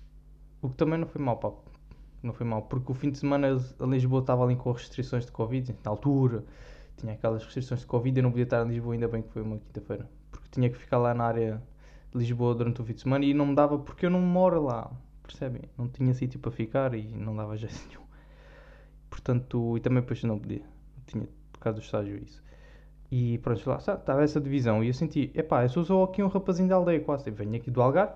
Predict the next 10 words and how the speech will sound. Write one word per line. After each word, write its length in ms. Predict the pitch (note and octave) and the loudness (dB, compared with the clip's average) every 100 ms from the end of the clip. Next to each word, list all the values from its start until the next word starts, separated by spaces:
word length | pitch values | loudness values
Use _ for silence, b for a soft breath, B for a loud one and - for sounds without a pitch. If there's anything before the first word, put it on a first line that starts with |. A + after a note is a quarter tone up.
| - | -12
tipo, 140 | B2+ | -8
primeiro, 440 | - B2 G#3 C4 D3+ | 2 4 4 2 0
lá 100 | B2 | 0
está, 240 | - G#2+ | -2 -6
sou 180 | - - | -4 -6
o 20 | |
primeiro, 640 | - C#3 D3 D#3 D3+ G#2 - - - - - - | 0 4 8 12 12 10 2 -18 -20 -20 -20 -6
fica 200 | E3 C4 | -2 2
na 100 | A#3+ | 2
história, 380 | - C#3 A2 | 2 2 0